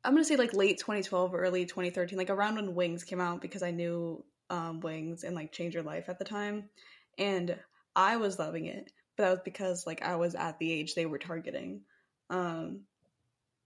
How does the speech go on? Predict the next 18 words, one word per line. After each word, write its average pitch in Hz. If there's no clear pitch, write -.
but 190
yeah, 175
like, 160
kinda 196
what 185
you 170
said, 180
it, -
I 208
don't 254
wanna 294
say 277
it 185
ruined 202
them, 214
but 196
it 185
definitely 196